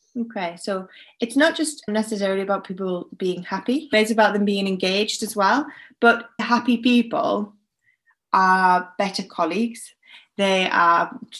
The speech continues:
generally gonna be more engaged at work. The main message that I would want organisations and leaders and managers to understand is that there is the right job for every person,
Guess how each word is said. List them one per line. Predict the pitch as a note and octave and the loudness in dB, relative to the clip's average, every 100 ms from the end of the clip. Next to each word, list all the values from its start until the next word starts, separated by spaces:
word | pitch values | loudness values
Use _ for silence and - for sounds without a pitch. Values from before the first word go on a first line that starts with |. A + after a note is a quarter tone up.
| F3 | -14
generally | - G3 F#3+ F3+ D3 E3 G#3+ A#3 - _ - | -2 2 4 2 0 -2 -2 -6 -14 _ -10
gonna | F3 | -6
be | D#3+ E3 D#3 D#3 - | -2 0 0 -2 -6
more | F3+ E3 D#3+ | -4 0 0
engaged | D#3 D3+ D#3 D#3+ - G3 - | 0 -4 -4 -4 -4 -6 -4
at | F3 E3 | -2 -2
work. | E3+ D3 D3 F#3 - _ - - | -2 -2 -2 -6 -10 _ -20 -20
The | F3+ F3 | -10 -6
main | F#3 F3 F3 | -2 -2 -2
message | E3+ - F3 F3 | -4 -4 -6 -6
that | F#3+ F3+ | -4 -4
I | |
would | E3+ D#3+ D#3+ - | -4 -6 -10 -10
want | D#3+ D#3+ - - | -8 -8 -8 -4
organisations | E3 E3 D#3+ D#3+ D#3+ D#3 D#3+ D#3 | -4 -4 -8 -6 -6 -6 -10 -14
and | D#3+ D#3 _ | -14 -14 _
leaders | E3+ D#3+ E3 D#3+ D#3+ D#3 | -6 -4 -4 -6 -6 -8
and | D3+ D3+ | -10 -6
managers | D3+ E3 E3 D#3+ | -6 -6 -8 -10
to | - | -10
understand | E3 D#3+ D3+ F3 D3+ - F#3 - - - - - | -10 -8 -8 -6 -6 -6 -12 -14 -20 -20 -18 -6
is | F#3+ F3+ E3+ - _ _ - | -2 -2 -6 -14 _ _ -10
that | - F3 E3+ - - _ F#3 | -2 -2 -2 -10 -20 _ -4
there | F3+ - | -4 -4
is | F3+ F3+ | -8 -8
the | G3 | -8
right | F3+ E3+ - | -4 -4 -4
job | E3+ F3 F3 | -4 -4 -6
for | - | -10
every | E3+ D#3+ F#3 | -10 -10 -10
person, | F3+ F3 F3+ F#3+ A#3 C4+ | -6 -6 -6 -4 -4 -4